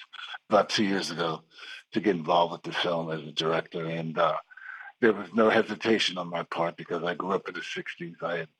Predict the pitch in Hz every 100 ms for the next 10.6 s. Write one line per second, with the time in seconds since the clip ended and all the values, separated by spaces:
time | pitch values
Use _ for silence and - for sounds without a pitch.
0 | - _ _ - 110 98 82 90 87 85
1 | - - - 113 104 92 87 92 85 -
2 | 82 80 80 85 95 87 90 85 - -
3 | 87 80 90 - 82 78 - 101 95 92
4 | 92 - _ - - - - 175 165 160
5 | 151 95 90 85 85 - 78 95 95 95
6 | - 101 - 104 - 90 - - - 98
7 | 90 _ _ 95 87 85 - 87 76 76
8 | 92 87 - - _ - 123 120 120 117
9 | 113 110 113 120 113 104 107 - - -
10 | 78 143 - 165 147 -